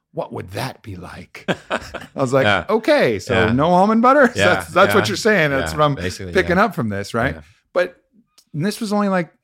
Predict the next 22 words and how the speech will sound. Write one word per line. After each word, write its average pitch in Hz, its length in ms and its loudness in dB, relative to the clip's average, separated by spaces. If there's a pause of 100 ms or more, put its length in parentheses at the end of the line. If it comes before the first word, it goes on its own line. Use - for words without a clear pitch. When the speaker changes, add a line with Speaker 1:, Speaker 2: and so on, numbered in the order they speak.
Speaker 1:
two 196 160 -6
years 170 280 0
ago, 98 360 -8 (180)
Speaker 2:
Mm-hmm. 95 180 -6 (120)
Speaker 1:
right? 127 180 -4
To, 135 100 -10
like, 131 240 0
to, - 200 -12 (140)
to - 100 -10
know 135 540 0 (500)
that 120 360 -2
in 131 160 -2
this 147 240 -4 (240)
place, 123 340 -2
thirty 131 300 0
minutes 127 260 -2
from 117 140 -4
a 110 60 0
major 117 340 0
metropolitan 110 640 -6
area, 92 500 -6
Nashville, 98 640 -8